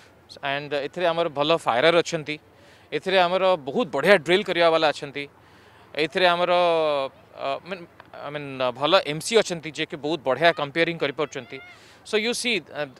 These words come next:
I mean, how vast is the amalgamation that, uh, ବିୟୁଟି ପେଜେଣ୍ଟଠୁ ନେଇକରି, ବଢ଼ିଆ ଡ୍ରିଲ୍ କରିବାଠୁ ନେଇକରି, ବହୁତ ଭଲ ଫାୟାରିଂ କରିବାଠୁ ନେଇକରି, ସବୁ ପ୍ରକାରର କ୍ୱାଲ-, ଷ୍ଟାଣ୍ଡାର୍ଡର ପିଲା ଏଥିରେ ଅଛନ୍ତି।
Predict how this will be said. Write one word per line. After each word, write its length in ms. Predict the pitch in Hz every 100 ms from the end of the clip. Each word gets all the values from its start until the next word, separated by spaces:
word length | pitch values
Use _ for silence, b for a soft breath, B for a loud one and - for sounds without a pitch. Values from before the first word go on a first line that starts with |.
| - - -
I 140 | 131
mean, 180 | 165 185
how 280 | 147 165 214
vast 500 | 131 139 185 214 - 180
is 140 | 156
the 140 | 196 170
amalgamation 760 | 151 170 175 175 170 147 143 202 B B B 165
that, 200 | 180 - 170
uh, 460 | 156 143 139 120 - b b _ - - _ -
ବିୟୁଟି 280 | 135 180 226
ପେଜେଣ୍ଟଠୁ 420 | 214 208 220 190
ନେଇକରି, 440 | 202 190 196 220 220
ବଢ଼ିଆ 340 | 156 156 226
ଡ୍ରିଲ୍ 240 | 175 196
କରିବାଠୁ 380 | 185 190 190 180
ନେଇକରି, 400 | 190 180 196 202
ବହୁତ 420 | 143 156 165 233 - 160
ଭଲ 240 | 160 185
ଫାୟାରିଂ 380 | 175 156 170 185
କରିବାଠୁ 300 | 185 180 180
ନେଇକରି, 380 | 170 160 165 196
ସବୁ 360 | - 170 190
ପ୍ରକାରର 560 | - 190 - 226 196 214
କ୍ୱାଲ-, 480 | 185 160 - _ -
ଷ୍ଟାଣ୍ଡାର୍ଡର 400 | 151 147 151 165
ପିଲା 260 | 143 139
ଏଥିରେ 200 | 131 135
ଅଛନ୍ତି। 360 | 113 117 98